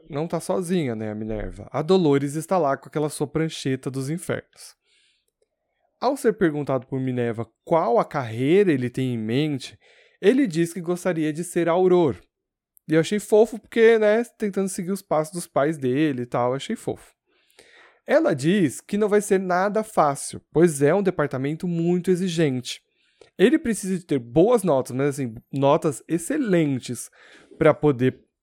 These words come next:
é, se candidatar. E depois disso, depois de concluir a escola, ele vai precisar estudar mais três anos.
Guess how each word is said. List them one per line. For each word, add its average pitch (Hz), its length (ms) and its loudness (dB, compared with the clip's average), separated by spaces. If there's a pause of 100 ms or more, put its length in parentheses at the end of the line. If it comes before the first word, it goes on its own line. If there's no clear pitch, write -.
é, 120 300 0
se - 160 -10
candidatar. 120 720 -4 (500)
E 247 120 0
depois 170 400 0
disso, 175 440 -2
depois 151 320 0
de 160 120 -6
concluir 180 500 0
a 135 40 0
escola, 156 420 2
ele 147 100 0
vai 156 100 2
precisar 160 300 -2
estudar 143 400 -2
mais 156 300 -6
três 226 440 -2
anos. 151 540 -2